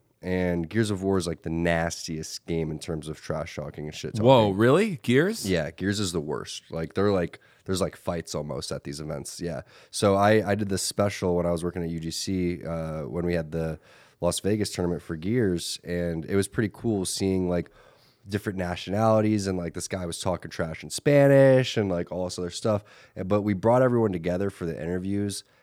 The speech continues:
Speaker 1: and they all got along, and they were all like, "Yes, once the game's over, like, we just leave it in the game." Like, once the game's over, we all shake hands. Like, and, and that's how competitive it can get. Like, it's,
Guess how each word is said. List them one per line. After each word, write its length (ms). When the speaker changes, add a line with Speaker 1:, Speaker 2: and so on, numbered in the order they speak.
Speaker 1:
and 340
they 80
all 260
got 180
along, 500
and 100
they 80
were 140
all 120
like, 280
"Yes, 320
once 220
the 100
game's 320
over, 560
like, 380
we 120
just 200
leave 200
it 80
in 140
the 60
game." 360
Like, 320
once 260
the 60
game's 240
over, 200
we 120
all 120
shake 280
hands. 320
Like, 180
and, 180
and 80
that's 180
how 100
competitive 460
it 100
can 120
get. 200
Like, 320
it's, 220